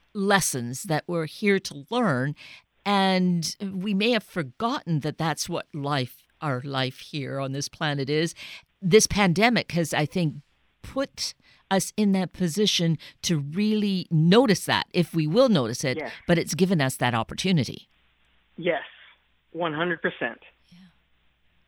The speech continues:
Speaker 2: And it's, it's, it, this pandemic or ac-, life is your opportunity to recognize all you're capable of and, and that you are powerful in all situations, if you will claim that.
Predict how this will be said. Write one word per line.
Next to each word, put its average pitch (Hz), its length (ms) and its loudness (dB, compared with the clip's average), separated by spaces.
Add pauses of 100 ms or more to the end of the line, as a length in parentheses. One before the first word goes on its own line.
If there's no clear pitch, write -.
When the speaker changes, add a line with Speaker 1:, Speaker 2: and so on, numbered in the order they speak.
Speaker 2:
And 170 120 2
it's, 165 200 -2
it's, 190 200 -4
it, 170 280 -4
this 196 220 -2
pandemic 202 560 -4
or 160 120 0
ac-, 180 380 -2 (500)
life 233 320 0 (140)
is 190 180 0
your 170 160 0
opportunity 214 680 -4 (100)
to 170 80 -2
recognize 165 760 -2 (1120)
all 208 300 4
you're 202 200 4
capable 165 560 -2
of 90 200 -4 (320)
and, 160 160 -2 (220)
and 170 160 2
that 180 120 0
you 190 140 2
are 175 160 0 (140)
powerful 220 560 -4 (200)
in 180 140 0
all 170 260 2
situations, 165 680 -4 (380)
if 170 200 -2
you 180 160 2
will 165 400 -2
claim 170 400 -4
that. 107 260 -4